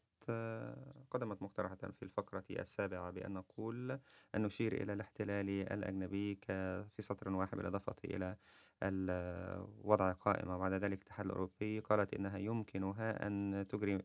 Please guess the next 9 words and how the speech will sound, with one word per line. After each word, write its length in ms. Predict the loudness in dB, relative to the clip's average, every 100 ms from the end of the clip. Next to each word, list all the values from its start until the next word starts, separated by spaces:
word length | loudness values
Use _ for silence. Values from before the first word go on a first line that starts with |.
| -2
آه، 120 | -6
حوارًا 360 | -2 0 2 2
بشأن 360 | 0 -2 -2 0
هذا 160 | -2 -2
الإمكان، 480 | -4 -4 -4 -4 -6 -16 -20 _ -4
إن 100 | 0
كان 220 | 0 0
بإمكاننا 680 | -2 -2 -2 -2 -2 -4 -6 -16 _ -4
أن، 480 | -2 0 -2 -4